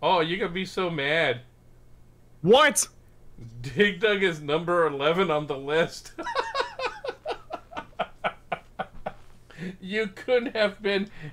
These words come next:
Speaker 1: any closer without getting a point. So for those of you, again, just joining us, the way the points work are backwards because we are backwards. If you get answer number ten, you actually get ten points 'cause that's the hardest question to get.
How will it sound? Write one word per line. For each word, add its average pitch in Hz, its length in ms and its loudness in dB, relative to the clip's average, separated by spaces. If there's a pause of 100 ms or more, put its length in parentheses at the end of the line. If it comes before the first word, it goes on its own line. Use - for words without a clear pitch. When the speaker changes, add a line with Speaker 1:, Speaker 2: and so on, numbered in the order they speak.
Speaker 1:
any 226 360 2
closer 208 880 2 (260)
without 185 480 0
getting 190 320 -4
a 196 60 -2
point. 180 480 -4
So 190 180 -4
for 175 120 -10
those 190 260 -6
of 190 100 -8
you, 202 120 -8
again, 185 280 -8
just 165 240 -12
joining 165 300 -6
us, 131 120 -8
the 143 80 -10
way 165 140 -4
the 147 80 -4
points 180 320 -10
work 151 260 -6
are 190 100 -2
backwards 156 420 -2
because 151 340 -12
we 151 140 -4
are 143 100 -2
backwards. 120 500 -6 (380)
If 131 160 -8
you 151 80 -6
get 185 220 -4
answer 226 340 -6
number 196 320 -2
ten, 185 300 -4
you 151 120 -4
actually 285 300 -6
get 269 220 -2
ten 185 180 -2
points 190 260 -6
'cause - 180 -14
that's 190 180 -8
the 202 100 -4
hardest 151 400 -6
question 165 380 -8
to 107 60 -14
get. 135 280 -8